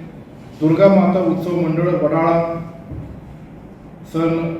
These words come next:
दोन हजार आठ मध्ये श्री संत सेवा मंडळ रत्नागिरी, दोन हजार बारा मध्ये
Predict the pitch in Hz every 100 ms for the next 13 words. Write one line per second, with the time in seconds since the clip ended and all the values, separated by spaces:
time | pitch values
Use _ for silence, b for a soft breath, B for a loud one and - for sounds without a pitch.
0 | - 156 156 156 160 151 151 156 165 156
1 | 165 170 - 151 156 180 180 190 185 180
2 | 180 175 160 170 165 165 165 156 160 156
3 | 156 156 156 156 147 147 156 160 156 160
4 | 160